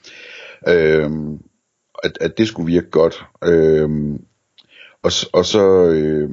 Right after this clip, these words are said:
så er der andre, øh, ligesom dig, som, Michael, som, som taler meget om det der med at, at købe udløbende domæner, og så enten linke fra dem, eller redirecte dem over, øh, for at få, øh, noget mere link juice den vej.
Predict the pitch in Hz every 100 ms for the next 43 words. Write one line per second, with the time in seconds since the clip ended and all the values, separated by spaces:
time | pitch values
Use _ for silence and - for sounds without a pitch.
0 | - - 90 73 95 104 82 78 73 73
1 | 80 78 82 87 87 80 92 107 80 82
2 | 73 80 80 87 90 80 80 80 76 -
3 | 78 87 82 76 82 82 80 78 76 -
4 | _ _ - _ - 85 82 80 78 -
5 | 82 82 78 - 82 76 78 95 90 78
6 | 78 78 80 85 92 92 80 76 78 85
7 | 82 82 - - - - - _ _ -
8 | 95 92 85 85 95 98 80 85 85 82
9 | 82 90 87 80 80 76 82 82 92 87
10 | 78 - - 85 82 78 80 87 82 85
11 | 82 82 80 80 82 82 90 82 90 -
12 | 82 - 98 92 82 87